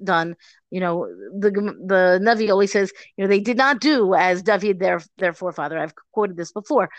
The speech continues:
right? That David HaMelech becomes the measuring stick for what it means to be a good king.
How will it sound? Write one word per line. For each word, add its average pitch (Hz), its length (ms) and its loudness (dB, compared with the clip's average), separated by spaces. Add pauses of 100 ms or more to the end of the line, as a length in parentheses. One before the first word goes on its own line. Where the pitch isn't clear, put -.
(220)
right? 185 140 0
That 185 160 2
David 208 300 2
HaMelech 185 440 0
becomes 175 380 -4
the 170 260 0 (280)
measuring 226 420 2
stick 160 300 -6 (380)
for 196 400 0
what 208 200 2
it 196 80 2
means 226 280 -2
to 190 80 -8
be 190 140 -2
a 180 60 0
good 190 280 0
king. 220 420 -4